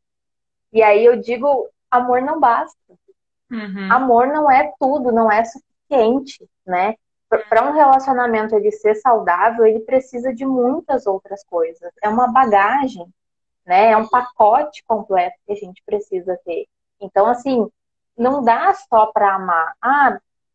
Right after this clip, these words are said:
Speaker 1: eu, eu acho que vale a gente pôr na balança, né? Eu sempre peço pros meus pacientes fazerem uma, uma atividade bem bacana, assim, que é pegar uma folha, divide ela ao meio e coloca os prós e os contras dessa relação.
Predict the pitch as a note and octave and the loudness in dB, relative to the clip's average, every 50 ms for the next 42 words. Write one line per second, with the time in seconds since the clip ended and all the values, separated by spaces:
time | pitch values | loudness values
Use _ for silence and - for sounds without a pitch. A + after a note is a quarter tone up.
0 | _ - - - - A3 A#3 A#3 C4 - - - - C#4+ C4+ C#4 C4 C#4+ D4+ D#4+ | _ -18 -16 -8 -2 2 2 2 2 2 -2 -8 -10 -6 0 0 2 2 0 -2
1 | D4+ D4+ D4+ D4+ D4+ - _ - D4 D4 D4+ D#4 D4 C4 C#4+ C#4+ C#4+ C4+ B3+ B3+ | -4 -6 -6 -8 -10 -8 _ 0 0 0 0 0 0 2 4 4 4 4 4 2
2 | B3+ B3+ B3+ - - G3+ F3 - _ _ _ - G#3 A3+ B3 C4 C4 C4 - G4+ | 2 0 -6 -8 -8 -8 -8 -8 _ _ _ -2 2 2 4 2 2 0 -2 -2
3 | G#4+ G#4+ G4+ - - - - C#4+ D4+ D4+ D4+ - - D4+ C#4+ - B3+ B3+ B3 - | 0 0 -2 -4 -2 2 2 2 2 2 0 -4 -6 -6 -4 -2 -2 -2 -2 -2
4 | B3 A#3 A#3+ - G#3+ G#3 A3 A3+ A3+ - B3 A3+ G#3 F#3 F#3+ F#3+ F#3+ G#3+ G#3+ G#3 | -4 -4 0 0 0 0 0 -4 -4 -2 -2 0 2 2 2 2 2 0 -4 -2
5 | G3+ G3+ G3 F#3+ F#3+ G3 G3 G#3 - _ _ - G3+ - G#3+ G#3 G3+ G#3+ F#3+ G3 | 0 0 2 0 0 -4 -8 -10 -12 _ _ -12 -6 -2 -2 -2 -2 -2 -2 -2
6 | A3 C4 C#4 C4 - - - G3 F#3+ G#3 G#3+ G#3 G3 - _ - F#3 G3 A3 _ | 0 0 2 0 -2 -2 -4 -6 -4 -4 -4 -6 -8 -12 _ -20 -20 -20 -20 _
7 | _ _ _ _ _ _ _ _ _ _ _ _ _ _ _ _ - D4+ C#4+ D4+ | _ _ _ _ _ _ _ _ _ _ _ _ _ _ _ _ 0 2 2 2
8 | D4+ D4+ G4 F#4 D4 D#4 D#4 E4+ - G#4 G4 G4 - - A#3+ A3+ A#3+ C4+ C#4 C#4 | 2 2 0 2 4 4 2 4 4 2 2 2 2 2 4 4 4 2 2 -2
9 | C#4 C#4+ C#4+ C#4+ C#4+ B3+ C#4 D#4 D4+ D#4 E4 D#4+ E4 D#4 C#4 C4 A#3+ A3 G#3 G3+ | -6 -6 -8 -8 -10 -8 -6 -6 -4 0 0 0 2 2 2 2 0 0 -2 0
10 | G#3 G#3+ A3+ A#3 A#3+ B3+ B3+ C4+ C4 - - C4+ C4 B3 A#3+ A#3+ A#3+ - C#4 C4+ | 2 4 4 2 2 -2 -4 -8 -4 0 4 4 6 6 4 2 0 -2 -8 -10
11 | C4 - _ _ - C#4+ D4 D#4+ G#4+ A#4+ A#4 G4+ G#4+ F#4 F#4 F4+ - - - - | -10 -12 _ _ 0 2 4 6 6 6 4 4 2 0 -2 -2 -4 -4 2 4
12 | C#4 D4 - G3+ - - B3+ B3 - G3 G3 G3 - - G#3 G3 G3 F#3 F3 F3 | 4 4 2 0 -4 -4 -2 -2 -2 -2 -6 -6 -6 -10 -12 -10 -8 -8 -6 -6
13 | E3+ F3 - - D#3 - | -6 -8 -10 -16 -16 -16